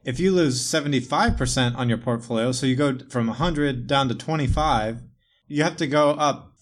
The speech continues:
four times to get back to a hundred, right? So <laughs> it just magnifies. The more you draw down, the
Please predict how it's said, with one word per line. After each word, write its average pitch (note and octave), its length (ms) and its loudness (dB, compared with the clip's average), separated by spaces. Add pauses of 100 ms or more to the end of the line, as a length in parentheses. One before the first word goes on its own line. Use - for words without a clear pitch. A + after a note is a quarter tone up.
four F#3 180 2
times C3+ 920 0
to - 80 -8
get C#3 160 2
back C#3 180 0
to B2+ 60 -2
a A#2 40 2
hundred, A#2+ 380 -2
right? A2+ 340 -2 (340)
So D#3 320 0 (320)
<laughs> - 320 -20
it D#3+ 140 0
just C#3+ 200 -2
magnifies. B2 920 0 (300)
The C3+ 140 -2
more E3 200 2
you D#3 120 2
draw C#3 280 2
down, A#2+ 560 0 (100)
the B2+ 500 -2